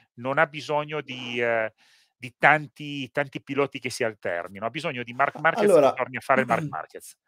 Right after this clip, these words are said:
Speaker 1: Questo è, è
Speaker 2: dico,
Speaker 1: quello che
Speaker 2: ehm, ehm,
Speaker 1: auspico.
Speaker 2: prima di dire la mia su, sul Texas leggo la classifica dopo questa gara,
Speaker 1: Mh-mh.
Speaker 2: l'ultima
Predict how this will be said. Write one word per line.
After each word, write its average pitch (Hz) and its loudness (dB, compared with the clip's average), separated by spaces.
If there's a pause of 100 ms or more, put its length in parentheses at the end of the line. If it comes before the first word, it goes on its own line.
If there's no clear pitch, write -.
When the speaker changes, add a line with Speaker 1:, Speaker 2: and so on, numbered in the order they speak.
(140)
Speaker 1:
Questo 101 -6
è, 185 6 (160)
è 151 6
Speaker 2:
dico, - 2
Speaker 1:
quello 139 2
che 147 2
Speaker 2:
ehm, 107 8
ehm, - -
Speaker 1:
auspico. 98 -2 (460)
Speaker 2:
prima 202 0
di 190 0
dire 185 0
la 180 2
mia 196 -2
su, 143 -2
sul 143 -10
Texas 185 -4
leggo 139 2
la 135 4
classifica 143 0
dopo 127 0
questa 131 2
gara, 165 2
Speaker 1:
Mh-mh. 147 4
Speaker 2:
l'ultima 139 2